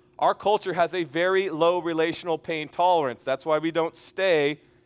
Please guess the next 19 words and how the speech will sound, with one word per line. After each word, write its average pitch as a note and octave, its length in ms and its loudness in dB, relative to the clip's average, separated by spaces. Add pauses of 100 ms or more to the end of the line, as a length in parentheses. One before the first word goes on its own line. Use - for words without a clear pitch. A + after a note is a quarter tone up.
(160)
in D#3 220 -2
love. F3 300 4
The C#3 60 -8
Bible E3 280 2
says, E3+ 240 -2
"Till D#3+ 160 0
death D3+ 280 0
do D#3 140 -4
us D3 100 -6
part." F#3+ 380 2
We C#3 80 -12
say D#3+ 220 -6
it D#3 80 -4
in D3+ 40 -4
our D3 140 2
vows F3 400 2
at D3+ 80 -6
every D3 220 -4
wedding. F3 380 0